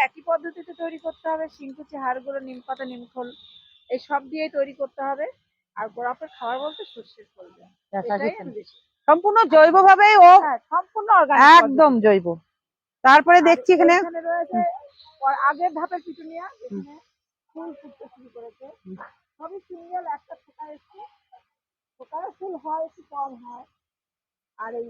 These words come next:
Speaker 1: চন্দ্রমল্লিকার বাহার তো সারা ছাদ জুড়ে রয়েছে।
Speaker 2: আচ্ছা, ওই যে লাল রঙের একটা দেখছি বেশ বড়, ওটা কি ফুল গাছ গো, বলো তো একটু?
Speaker 1: ওটা সেলোসিয়া।
Speaker 2: ও, সেলোসিয়া।
Speaker 1: সেলোসিয়া,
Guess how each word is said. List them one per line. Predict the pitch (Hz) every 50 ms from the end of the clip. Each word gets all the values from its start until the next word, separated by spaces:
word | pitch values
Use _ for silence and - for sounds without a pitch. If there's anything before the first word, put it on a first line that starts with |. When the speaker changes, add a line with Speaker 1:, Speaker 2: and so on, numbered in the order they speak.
| 226 _ _
Speaker 1:
চন্দ্রমল্লিকার | 269 277 294 320 330 330 330 339 330 349 330 320
বাহার | 285 262 262 277 294 294 _
তো | - 330
সারা | - _ - 247 269 277
ছাদ | 247 _ _ - -
জুড়ে | 254 247 285 262 571 -
রয়েছে। | 269 523 508 508 262 - _ 302 311 415 440 494 453 _ _ _ _ _ _ _ _ _ _ _ _ _ _ _ _ _ _ _ _ 453 440 _ 440 _ _ _ _ _ _ _ _ _ _ _ _ _ _ _ _ _ _ _ _ _ _ _ _ _ _ _ _ _ _ - - - - - - _ - -
Speaker 2:
আচ্ছা, | 208 214 - - - - - 220 202 196 190
ওই | 185 240 269
যে | 254 - 320
লাল | 285 247 240 247 254
রঙের | 262 277 302 311 330 339
একটা | 330 - - 320
দেখছি | 254 254 247 - _ _ _ - 277 254 254 339 - _ _ _ - 202
বেশ | 226 233 202 190
বড়, | 208 202 202 226 262 240 214 226 - - _ _ _ - - - - -
ওটা | - 269 294 277
কি | - - 285 277
ফুল | - - - 247 240
গাছ | 233 220 208 196 190
গো, | 233
বলো | 247 208 196 185 202
তো | 208 _
একটু? | - _ _ _ _
Speaker 1:
ওটা | - 262 285 330 359
সেলোসিয়া। | - - 320 330 359 415 453 - - 403 320 254 214 - - 196 - -
Speaker 2:
ও, | - 202 202 -
সেলোসিয়া। | - 226 233 233 214 - _ _ _ 170 160 _ _ _ _
Speaker 1:
সেলোসিয়া, | 269 262 285 311 320 - - 339 349 349